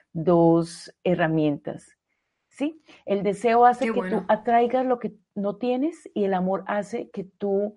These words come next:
Speaker 1: eh, conserves lo que tienes y lo valores. Entonces, obviamente,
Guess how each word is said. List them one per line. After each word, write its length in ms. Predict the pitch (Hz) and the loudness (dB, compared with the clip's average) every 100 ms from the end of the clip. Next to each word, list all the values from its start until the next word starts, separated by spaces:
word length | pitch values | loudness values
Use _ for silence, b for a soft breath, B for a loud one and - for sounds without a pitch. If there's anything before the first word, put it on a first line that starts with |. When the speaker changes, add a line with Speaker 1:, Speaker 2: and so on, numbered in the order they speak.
| b b b _ _ 214 | b b b _ _ -2
Speaker 1:
eh, 360 | 208 208 185 - | 0 0 -2 -2
conserves 840 | 214 185 220 220 208 170 165 - - | -4 -4 0 0 0 -2 -4 -8 -6
lo 160 | 165 | -4
que 120 | 165 | -4
tienes 480 | 165 165 156 156 160 | -6 -2 -2 -4 -6
y 20 | |
lo 120 | 156 151 | -6 -4
valores. 540 | 53 - - - - _ b b b | -4 -6 -10 -20 -20 _ b b b
Entonces, 420 | - 175 175 196 | -6 -6 -4 0
obviamente, 600 | 202 208 208 180 180 | 2 2 2 -2 -4